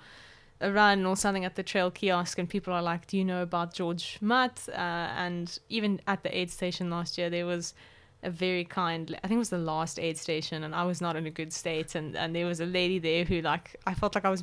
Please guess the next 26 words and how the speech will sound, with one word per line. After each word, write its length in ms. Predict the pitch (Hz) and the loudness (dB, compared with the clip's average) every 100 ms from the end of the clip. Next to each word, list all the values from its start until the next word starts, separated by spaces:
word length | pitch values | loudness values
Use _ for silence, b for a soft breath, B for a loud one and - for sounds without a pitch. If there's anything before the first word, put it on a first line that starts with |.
| 175 | -2
treated 340 | - 208 190 | 2 2 4
like 200 | 175 185 | 4 4
her 180 | 190 170 | 2 -2
daughter. 560 | 170 190 185 - 170 185 | 0 2 2 2 0 0
She, 220 | - 190 | -2 -6
she, 180 | - 226 | -4 6
like, 220 | 196 196 | 6 6
cooled 240 | - 240 | -2 0
me 120 | 202 202 | 0 2
down, 500 | 190 196 202 202 196 | 6 10 10 8 4
gave 180 | 190 | 2
me 80 | 214 | 2
some 220 | 208 202 | 2 -2
Coke, 460 | 202 - 202 196 - | 0 2 4 2 2
and, 120 | 165 | 0
like, 220 | 190 190 B B B B - | 2 0 B B B B 4
I 80 | 240 | 6
don't 180 | 294 - | 6 4
actually 300 | 233 - 240 | 4 4 4
know 420 | 196 208 220 277 | 4 6 6 4
to 200 | 285 240 | 2 0
this 160 | 208 - | 0 0
day 160 | 196 | 0
if 80 | 202 | 0
she 160 | - 202 | 0 0
was 140 | 190 | -2